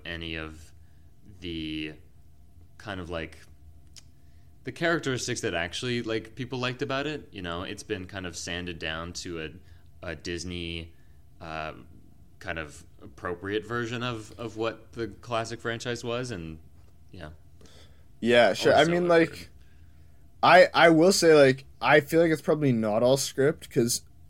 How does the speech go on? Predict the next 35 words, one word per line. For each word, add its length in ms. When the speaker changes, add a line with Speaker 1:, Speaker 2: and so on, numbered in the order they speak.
Speaker 2:
I 60
mean, 180
it's 160
just 200
the 80
trailer, 480
but, 120
like, 200
the 100
clips 340
I've 120
seen 260
from 200
it, 80
like, 280
they 160
just 240
truly, 720
like, 160
they 100
just 260
don't 280
have 380
the 100
same 260
kind 320
of, 160
like, 360
kinetic 680
action 520
directing. 680
I 60
mean, 220
like, 260
Speaker 1:
Mm-hmm. 260